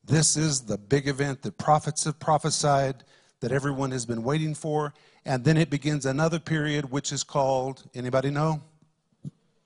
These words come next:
The millennium or the thousand-year reign of Christ. But so eschatos is very important.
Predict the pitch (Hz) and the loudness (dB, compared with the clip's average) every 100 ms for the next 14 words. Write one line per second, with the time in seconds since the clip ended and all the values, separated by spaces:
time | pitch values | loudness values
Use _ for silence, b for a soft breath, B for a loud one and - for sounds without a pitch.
0 | _ _ _ 110 123 131 175 175 175 165 | _ _ _ -4 0 2 2 2 0 -4
1 | 151 127 123 139 131 131 143 120 123 117 | -6 -8 -4 0 0 0 -4 -6 -8 -8
2 | 117 117 - - 107 76 - - _ _ | -12 -14 -12 -6 -6 -6 -12 -18 _ _
3 | _ _ b b b b b b 151 139 | _ _ b b b b b b 0 2
4 | 156 - 185 185 - 185 165 156 165 - | 2 2 0 0 -4 -2 0 0 -2 -4
5 | 135 117 139 151 147 - 156 113 87 - | -6 -2 0 0 -4 0 2 2 -6 -16